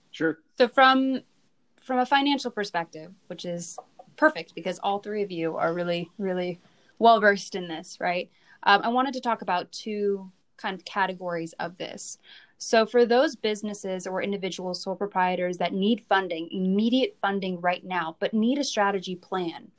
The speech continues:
Speaker 2: with the funding they receive from the government, I kinda wanna walk through the different, um,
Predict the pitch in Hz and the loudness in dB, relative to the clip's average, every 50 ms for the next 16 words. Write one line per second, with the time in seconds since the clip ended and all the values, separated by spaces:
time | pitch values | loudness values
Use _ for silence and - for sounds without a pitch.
0 | _ _ - 190 196 214 214 - 226 208 - 196 190 190 190 185 180 180 175 175 | _ _ 0 2 2 2 2 0 -6 -4 -2 -2 -2 0 0 -2 -2 -2 -4 -4
1 | 175 170 - - 185 180 175 - 175 170 170 175 165 175 170 170 170 170 160 - | -6 -8 -8 -10 -10 -10 -8 -8 -8 -8 -6 -6 -4 -4 -4 -4 -4 -6 -6 -8
2 | - - - - - - - 196 - 247 262 277 294 294 294 294 269 226 220 208 | -10 -16 -20 -20 -12 -10 -8 -6 -4 0 2 4 6 6 6 4 4 6 6 6
3 | 202 202 - - - - 202 196 190 180 185 170 - 185 175 175 - - 185 180 | 6 4 0 -8 -8 -6 -4 -4 -4 -6 -8 -8 -6 -8 -8 -8 -6 -4 -2 0
4 | 180 180 175 170 - - - - - 180 170 170 170 165 165 165 165 | 0 -2 -4 -6 -10 -12 -10 -6 -6 -4 -2 -2 -2 -2 -2 -2 -4